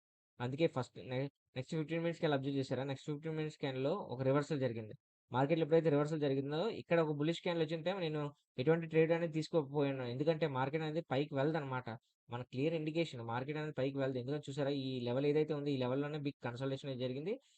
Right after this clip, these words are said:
లాస్ట్ గ్లోబల్ మార్కెట్ ఎప్పుడైతే ఓపెన్ అయిందో ఒక మొమెంటం జరిగిందనమాట.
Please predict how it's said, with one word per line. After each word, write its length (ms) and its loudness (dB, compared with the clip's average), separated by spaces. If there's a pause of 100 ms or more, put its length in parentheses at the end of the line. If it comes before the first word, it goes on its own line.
(140)
లాస్ట్ 380 4 (120)
గ్లోబల్ 300 2
మార్కెట్ 260 -2
ఎప్పుడైతే 280 -2
ఓపెన్ 200 -4
అయిందో 160 -4
ఒక 120 -8
మొమెంటం 480 -4
జరిగిందనమాట. 540 -4